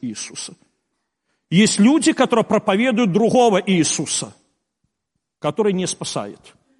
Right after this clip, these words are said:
Слова правильные могут быть. А что это за другой Иисус? Есть такие ереси, лжеучения, которые, э, учат, что Иисус — это не всемогущий Бог, это просто творение, первое творение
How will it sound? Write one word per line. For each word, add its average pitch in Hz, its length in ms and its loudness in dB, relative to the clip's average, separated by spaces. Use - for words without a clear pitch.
Слова 220 360 0
правильные 143 520 0
могут 139 280 -6
быть. - 420 -14
А 123 80 -6
что - 140 -6
это 220 120 -6
за 143 120 -4
другой 127 320 -6
Иисус? - 460 -14
Есть - 220 -2
такие 214 300 2
ереси, 196 360 2
лжеучения, 175 840 2
которые, 175 440 0
э, 165 340 4
учат, 233 320 2
что 165 500 2
Иисус — 208 540 0
это 175 540 0
не 170 180 -2
всемогущий 196 720 -2
Бог, 196 260 0
это 240 160 -8
просто 196 360 -4
творение, 220 680 0
первое 208 420 -2
творение 214 720 0